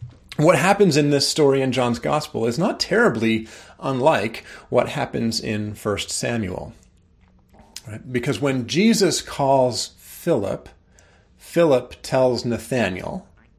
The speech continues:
right? But Nathanael doesn't know Jesus, and so Nathanael is very skeptical. Um,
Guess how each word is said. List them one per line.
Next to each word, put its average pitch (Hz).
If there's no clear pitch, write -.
right? 147
But 170
Nathanael 202
doesn't 170
know 185
Jesus, -
and 139
so 160
Nathanael 175
is 135
very 127
skeptical. -
Um, 104